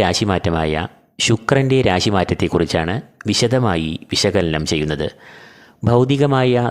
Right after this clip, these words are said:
സുഖഭോഗങ്ങൾ, ലൗകികമായ സുഖാനുഭവങ്ങൾ, ഭാഗ്യം, ധനധാന്യ സമൃദ്ധികൾ, പ്രണയം, ദാമ്പത്യം, കുടുംബജീവിതം എന്നിവയിൽ സുഖാനുഭവങ്ങൾ എന്നിവയെ എല്ലാം പ്രദാനം ചെയ്യുന്ന ശുക്രൻ നിലവിൽ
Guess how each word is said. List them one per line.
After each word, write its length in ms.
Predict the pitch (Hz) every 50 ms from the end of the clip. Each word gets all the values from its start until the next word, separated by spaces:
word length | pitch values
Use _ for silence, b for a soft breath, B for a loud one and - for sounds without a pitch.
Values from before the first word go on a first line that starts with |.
| -
സുഖഭോഗങ്ങൾ, 680 | - 113 101 107 101 98 95 92 87 95 90 87 85 85 85 87 95 - - _ _ - 98
ലൗകികമായ 760 | 101 104 101 104 110 107 117 113 110 107 107 104 104 101 98 98 - -
സുഖാനുഭവങ്ങൾ, 800 | - 101 87 90 92 92 98 101 95 95 95 90 85 82 82 78 80 82 - - _ _ _ - 95 92
ഭാഗ്യം, 460 | 95 90 90 87 87 90 92 87 87 92 110 - b b b b b b 87 92
ധനധാന്യ 460 | 107 104 107 107 107 107 110 107 - -
സമൃദ്ധികൾ, 420 | 92 87 85 82 85 82 82 80 82 82 - - - _ _ -
പ്രണയം, 480 | - 92 90 90 90 90 92 92 92 95 98 - _ _ _ _ - 98
ദാമ്പത്യം, 580 | 95 92 95 98 98 101 - - - 95 90 92 95 - B B B B B B B -
കുടുംബജീവിതം 720 | 110 113 117 120 131 131 117 113 101 92 85 87 87 87 92 - - _ - 98
എന്നിവയിൽ 420 | 95 95 95 87 92 87 82 76 82 - B B B B B B B B B B -
സുഖാനുഭവങ്ങൾ 800 | 117 104 107 110 110 117 127 120 117 110 107 104 104 101 98 98 - - - - 107
എന്നിവയെ 380 | 107 117 120 120 123 123 127 123 - - 95
എല്ലാം 240 | 92 90 87 90 90 - -
പ്രദാനം 380 | 98 92 95 90 92 95 92 87
ചെയ്യുന്ന 240 | 92 87 87 87 90 -
ശുക്രൻ 320 | - - - - 85 78 82 92 B B B B B B B B B 117
നിലവിൽ 360 | 117 120 127 127 131 95 90